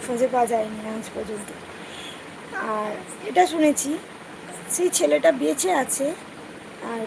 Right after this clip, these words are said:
কোথায় আছে জানে না। প্রত্যেক বছর মা অন্নপূর্ণাকে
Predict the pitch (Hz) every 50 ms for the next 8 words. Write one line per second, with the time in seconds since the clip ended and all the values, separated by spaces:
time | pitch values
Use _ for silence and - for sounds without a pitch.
0 | 220 - 277 285 302 339 330 294 262 254 254 277 285 294 247 233 233 233 233 233
1 | 240 262 311 - - - - - - - - 269 285 - - - 320 302 - 220
2 | 202 220 220 - - - 285 320 339 - - - - - - - - - - 240
3 | 240 247 254 233 233 226 226 220 220 226 233 233 233 233 - - -